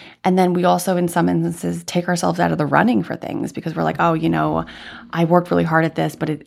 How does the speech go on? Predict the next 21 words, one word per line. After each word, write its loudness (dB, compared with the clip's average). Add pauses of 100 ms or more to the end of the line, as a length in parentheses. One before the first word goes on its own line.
you 4
know, 6
let 4
me, 2
I'm 4
gonna 4
bow 2
out. 2
I 2
didn't, 4
I 0
didn't 0
hit -4
the -2
nail 2
on 0
the -2
head -6
perfectly." -4 (300)
Well, 0 (300)
no, 2